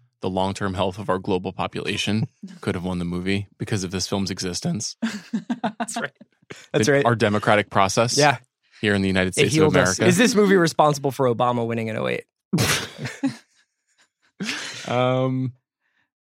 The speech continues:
Speaker 3: I mean, Europe is definitely a contender for winning this movie.
Speaker 2: Yeah.
Speaker 1: I like that.
Speaker 2: I like
Speaker 3: Yeah.
Speaker 2: that. I like that.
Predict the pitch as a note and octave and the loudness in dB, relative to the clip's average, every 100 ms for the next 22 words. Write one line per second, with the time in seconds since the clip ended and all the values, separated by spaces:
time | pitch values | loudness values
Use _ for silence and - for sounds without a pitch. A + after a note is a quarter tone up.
0 | _ _ _ _ _ C#4 E4 B3 B3+ E4 | _ _ _ _ _ 0 2 2 4 4
1 | G#4 _ _ - B3+ B3 A3+ A#3+ B3 A#3+ | 2 _ _ -2 0 2 2 2 0 2
2 | A#3+ A#3 C#4 A#3+ A3 A#3+ C4 A3 G#3+ G#3+ | 2 2 2 2 2 2 0 -2 -2 -2
3 | G#3 G#3+ A3+ A3+ D4 C#4+ - D3 C#3+ - | -4 -4 -4 -4 -6 -6 0 0 0 -6
4 | _ _ A2 _ _ - G2+ D3 G3 A#2+ | _ _ -20 _ _ -4 0 -2 0 0
5 | C3 - - D#3 F3+ E3 A2+ - E3+ E3+ | 0 0 4 4 4 2 -2 0 2 4
6 | C#3+ E3 G#2+ G2+ | 4 2 0 -2